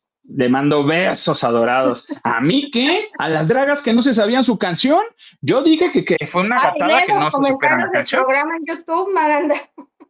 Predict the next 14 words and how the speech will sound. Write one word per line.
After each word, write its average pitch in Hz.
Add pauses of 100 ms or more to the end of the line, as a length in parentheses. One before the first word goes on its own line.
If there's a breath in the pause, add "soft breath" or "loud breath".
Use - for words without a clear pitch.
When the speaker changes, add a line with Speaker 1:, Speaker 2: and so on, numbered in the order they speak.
(240)
Speaker 1:
Mira, 143
mira, 107
mira, 107
yo 208
nunca 302
dije 247
que 202
estaban... 147 (100)
Las 127
botas 302
de 151
Belinda 185
estaban 185
increíbles, 254